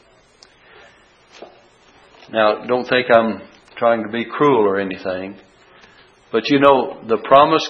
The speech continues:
Keepers, I know there's people go and they have a good time, they come back all lifted up.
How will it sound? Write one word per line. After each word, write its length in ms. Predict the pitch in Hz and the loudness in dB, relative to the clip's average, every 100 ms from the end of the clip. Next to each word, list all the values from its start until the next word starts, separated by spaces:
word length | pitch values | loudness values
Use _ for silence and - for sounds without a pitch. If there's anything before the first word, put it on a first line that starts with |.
| - | -6
Keepers, 640 | 175 175 180 180 - - - _ _ _ _ _ _ _ _ _ _ _ _ - | -4 0 0 0 -6 -12 -14 _ _ _ _ _ _ _ _ _ _ _ _ -2
I 120 | 110 | 0
know 200 | 113 120 | 2 2
there's 380 | 117 110 - - | 0 -4 -12 -6
people 280 | 139 139 123 | -4 -4 -2
go 220 | 110 131 156 | 2 4 4
and 80 | |
they 120 | 123 110 | 2 2
have 160 | 113 | 2
a 100 | 101 | 2
good 220 | 117 127 | -2 -2
time, 320 | - 131 147 117 | 0 0 0 -2
they 80 | 107 | -4
come 220 | 123 120 | -2 0
back 300 | 120 143 - | 2 0 0
all 420 | 113 135 127 101 | 2 2 2 -4
lifted 380 | 107 127 - 127 | -2 -2 -2 2
up. 400 | 131 185 - - | 4 4 -2 -18